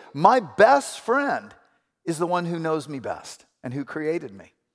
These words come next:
And think about that. God wants to look at you and say to the angels, "Look, there's David, my friend. Look, there's Susan, my friend." And today we're gonna talk about how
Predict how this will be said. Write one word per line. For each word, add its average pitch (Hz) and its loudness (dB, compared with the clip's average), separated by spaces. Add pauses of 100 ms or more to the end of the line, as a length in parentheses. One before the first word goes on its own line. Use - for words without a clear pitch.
(640)
And - 0
think 247 -2
about 170 4
that. 127 4
God 190 4
wants 196 -2
to 151 2 (220)
look 190 4
at 165 4
you 190 -2
and 147 -8
say 185 4
to 165 -14
the 160 -8
angels, 151 -6
"Look, 214 6
there's 208 -2
David, 160 -4
my 113 -6
friend. 104 -14 (580)
Look, 180 4
there's 226 -2
Susan, 185 -10 (380)
my 123 -2
friend." 104 -8 (760)
And 127 -10
today 185 8
we're 226 8
gonna 180 4
talk 170 4
about 151 8
how 180 8